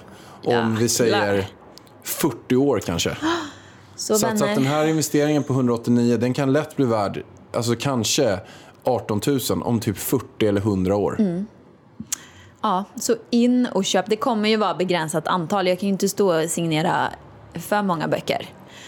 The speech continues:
Speaker 2: Men jag vill ju ändå försöka signera så många som möjligt.
Speaker 1: Mm.
Speaker 2: Så in och köp min bok nu, vänner, om ni vill, eh, stötta mig.
Speaker 1: In och köp boken Pungisar.
Speaker 2: Nej,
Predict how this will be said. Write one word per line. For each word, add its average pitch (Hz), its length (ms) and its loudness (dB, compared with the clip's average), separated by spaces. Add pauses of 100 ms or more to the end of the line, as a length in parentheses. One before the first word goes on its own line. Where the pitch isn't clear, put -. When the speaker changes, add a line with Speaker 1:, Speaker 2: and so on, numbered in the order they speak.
(120)
Speaker 2:
Men 220 140 2
jag 226 80 2
vill 214 140 0
ju 208 60 0
ändå 185 280 0
försöka 170 440 -2
signera 156 380 0
så 165 120 -6
många 156 220 0
som 185 140 -2
möjligt. 196 440 -2 (480)
Speaker 1:
Mm. - 100 -2
Speaker 2:
Så 277 220 4 (140)
in 277 400 2 (120)
och 240 140 2
köp 202 400 2 (100)
min 170 400 0 (460)
bok 214 360 0
nu, 160 360 2
vänner, 156 540 -2 (300)
om 190 200 0
ni 175 100 2
vill, 160 260 0
eh, 143 60 2 (640)
stötta 170 340 -2
mig. - 120 -6
Speaker 1:
In 175 320 2
och 165 80 2
köp 147 560 0
boken 135 440 0
Pungisar. 92 640 -2 (460)
Speaker 2:
Nej, 160 380 -2